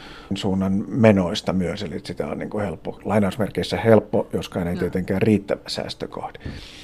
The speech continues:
Speaker 1: Mutta on esitetty sekä Italiasta, että ilmeisesti nyt tosiaan viittasit Macronin,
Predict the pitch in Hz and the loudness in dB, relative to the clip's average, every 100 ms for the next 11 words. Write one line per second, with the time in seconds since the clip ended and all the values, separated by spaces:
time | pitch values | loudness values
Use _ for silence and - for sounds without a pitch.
0 | - - - - - - - 123 117 - | -18 -18 -18 -20 -20 -8 6 6 6 4
1 | 104 - 92 95 104 117 139 - - - | -2 0 0 0 0 2 0 0 0 0
2 | - - - - - - 113 117 123 120 | -2 -10 -4 0 0 2 2 4 4 2
3 | - 120 107 104 92 82 - 95 92 - | 0 -2 -2 -2 -2 -2 -4 -6 -6 -4
4 | - - 87 80 73 - 90 - 98 98 | -4 0 0 0 -6 -8 -8 -6 -6 -4
5 | 110 98 - 117 117 110 104 101 | -2 -4 0 2 2 4 2 0